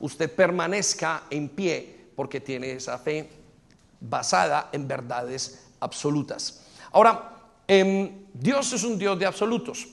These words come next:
el mismo Jesús lo dice. Eh, en este momento casi suena ofensivo y lo vamos a explicar por qué en unos minutos, pero, eh, casi suena ofensivo que usted diga esas palabras, que usted escuche estas palabras de Jesús y usted le resonará muy dura: "Si no estás conmigo, estás en mi contra".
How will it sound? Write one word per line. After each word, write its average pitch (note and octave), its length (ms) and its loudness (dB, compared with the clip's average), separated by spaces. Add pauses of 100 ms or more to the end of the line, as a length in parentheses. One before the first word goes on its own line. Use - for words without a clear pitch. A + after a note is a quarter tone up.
(140)
el D3+ 120 -4
mismo D#3 280 -2
Jesús C#3+ 360 -4
lo E3 160 0
dice. G3 280 -4 (600)
Eh, D#3 380 0
en E3+ 140 -2
este G#3 180 0
momento A3 420 0 (140)
casi E3 240 0
suena F3 240 -2
ofensivo F#3 440 -2
y - 20 -2
lo D#3+ 80 -2
vamos D#3 220 -4
a - 20 -6
explicar D#3 420 -4
por F3+ 140 -4
qué F3+ 80 -4
en E3 80 -4
unos D#3+ 180 -4
minutos, F#3+ 460 -6 (320)
pero, G3 340 2 (240)
eh, F3+ 400 0
casi A3+ 240 0
suena A#3 220 0
ofensivo G#3 480 -4
que F#3+ 100 -10
usted F3+ 320 -4
diga F#3 500 0
esas D3 280 -6
palabras, C#3+ 600 -2
que C#3+ 100 -10
usted E3+ 120 -10
escuche F3+ 300 -8
estas F#3+ 180 -6
palabras C#3 340 -2
de D3+ 80 -6
Jesús F#3 360 -4
y C#3 40 -8
usted D3 300 -6
le E3 140 -2
resonará C#3+ 460 -2
muy D#3 300 -4
dura: E3 240 -2 (420)
"Si C#3+ 180 -6
no E3 80 -2
estás G3 240 -4
conmigo, G3 360 -2
estás E3+ 280 -4
en D#3+ 80 -2
mi E3 80 -8
contra". D#3+ 340 -8